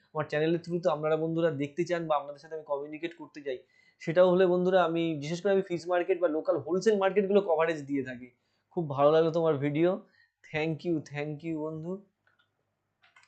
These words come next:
আহ, দীপু ভাই, কি এই যে ভাই বা দাদা আমি ঠিক জানি না,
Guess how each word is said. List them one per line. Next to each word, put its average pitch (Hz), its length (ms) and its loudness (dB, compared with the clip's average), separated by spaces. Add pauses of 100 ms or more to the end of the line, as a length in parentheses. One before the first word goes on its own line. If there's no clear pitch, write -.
(420)
আহ, 143 920 -2
দীপু 147 320 -6
ভাই, 180 380 0 (580)
কি 160 160 -4
এই 156 160 -2
যে 156 280 -4
ভাই 143 260 0
বা 160 120 4
দাদা 151 200 4
আমি 156 140 -4
ঠিক 147 260 -4
জানি 139 240 -2
না, 147 260 -4